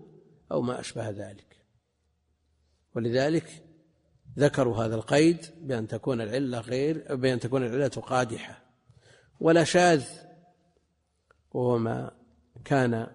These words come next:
مخالفا لرواية من هو أوثق منه، ثقة يروي الشروط المتقدمة، لكن روايته متضمنة لمخالفة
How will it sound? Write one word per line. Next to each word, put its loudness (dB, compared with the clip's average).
مخالفا 8
لرواية 6
من 2
هو 2
أوثق -2
منه، -2
ثقة 6
يروي 8
الشروط 4
المتقدمة، 2
لكن 6
روايته 8
متضمنة 6
لمخالفة 2